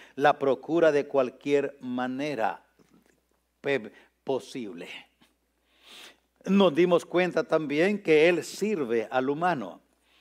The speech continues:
Él suple necesidades emocionales, necesidades físicas, necesidades espirituales. Él sirve al ser humano. Y Dios quiere que nosotros, al tener su carácter, hagamos eso también.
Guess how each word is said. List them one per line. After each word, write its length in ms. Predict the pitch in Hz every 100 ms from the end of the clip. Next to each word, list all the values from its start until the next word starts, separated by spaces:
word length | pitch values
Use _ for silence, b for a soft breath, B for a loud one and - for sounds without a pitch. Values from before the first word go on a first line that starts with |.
| b
Él 220 | 180 175 139
suple 420 | 190 208 185 160
necesidades 840 | 143 127 135 127 139 165 170 165
emocionales, 880 | 147 135 127 - 120 117 110 175 175 - b b
necesidades 760 | 143 160 143 127 117 135 139 120
físicas, 640 | - 151 - 175 196 175
necesidades 440 | 147 131 131 135 131
espirituales. 920 | 147 143 110 135 110 90 - - - _ b b b -
Él 260 | 202 190
sirve 920 | - - 214 202 139 107 107 90 - _ _
al 260 | 151 127 113
ser 400 | - 156 143 -
humano. 600 | 139 135 135 101 85 - b b b b b _ _ _ _ -
Y 140 | 220
Dios 340 | 180 190 196
quiere 320 | - 185 180 190
que 120 | 180
nosotros, 760 | 156 170 165 - 202 196 - _ _ _ -
al 220 | 170 143
tener 280 | 156 156 160
su 160 | 190
carácter, 720 | 214 180 147 - 190 185 - _
hagamos 480 | 190 185 220 233 214
eso 220 | 220 220
también. 580 | 247 226 233 240 214